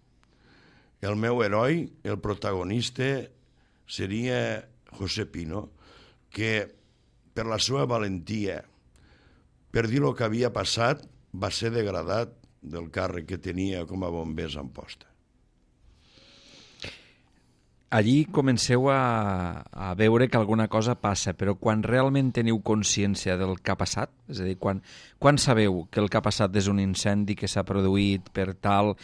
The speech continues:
Speaker 2: i que això va provocar una situació, eh, d'extrema,
Speaker 1: Gravetat.
Speaker 2: d'extrema gravetat i que va portar al límit, pues, la, la capacitat de, de, de reacció de la infraestructura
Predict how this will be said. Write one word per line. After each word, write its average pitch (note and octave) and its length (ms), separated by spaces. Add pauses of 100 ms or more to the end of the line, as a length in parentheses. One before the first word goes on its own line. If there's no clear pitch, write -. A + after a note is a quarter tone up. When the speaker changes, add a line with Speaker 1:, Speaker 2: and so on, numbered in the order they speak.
(240)
Speaker 2:
i G#2+ 100
que G#2+ 140
això G#2+ 320
va G#2 180
provocar G2+ 540 (100)
una G#2 240
situació, G#2 880 (480)
eh, F2 400
d'extrema, A2+ 640
Speaker 1:
Gravetat. G#2 880
Speaker 2:
d'extrema G#2+ 480
gravetat G#2 800 (400)
i G#2+ 160
que A2 160
va G#2+ 160
portar A2 400
al G#2+ 160
límit, A2 560 (160)
pues, G#2 320
la, G#2+ 160
la G#2+ 240
capacitat G#2+ 1040
de, G#2+ 160
de, A2 200 (120)
de G#2+ 220
reacció A2 720 (320)
de A2 180
la A2 80
infraestructura G#2 800